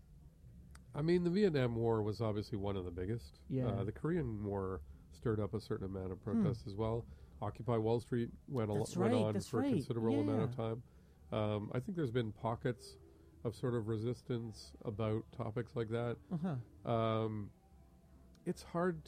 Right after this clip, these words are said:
Speaker 1: to come up with one that's as big, though, because if you look at the amount of, look at the numbers of people that marched in the Women's March. That's just a mind-boggling
Speaker 2: All over the world.
Speaker 1: All over the world.
Speaker 2: It wasn't
Speaker 1: Millions
Speaker 2: just
Speaker 1: and
Speaker 2: in the
Speaker 1: millions of
Speaker 2: States or
Speaker 1: people.
Speaker 2: North
Speaker 1: Yeah.
Speaker 2: America.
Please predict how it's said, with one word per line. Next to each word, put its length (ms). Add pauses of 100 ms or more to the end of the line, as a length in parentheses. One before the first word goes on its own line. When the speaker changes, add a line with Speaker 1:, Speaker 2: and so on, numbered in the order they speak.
Speaker 1:
to 640 (680)
come 200
up 140
with 160
one 200
that's 220 (100)
as 220 (180)
big, 340
though, 360
because 540 (840)
if 100
you 80
look 240
at 80
the 220
amount 380
of, 180 (640)
look 160
at 80
the 80
numbers 520
of 140
people 300
that 180
marched 440 (380)
in 120
the 100
Women's 380
March. 360 (600)
That's 200
just 260
a 60
mind-boggling 840
Speaker 2:
All 200
over 280
the 140
world. 400
Speaker 1:
All 80
over 100
the 80
world. 320
Speaker 2:
It 80
wasn't 280
Speaker 1:
Millions 260
Speaker 2:
just 40
Speaker 1:
and 100
Speaker 2:
in 60
the 60
Speaker 1:
millions 220
of 60
Speaker 2:
States 400
or 40
Speaker 1:
people. 120
Speaker 2:
North 140
Speaker 1:
Yeah. 100
Speaker 2:
America. 460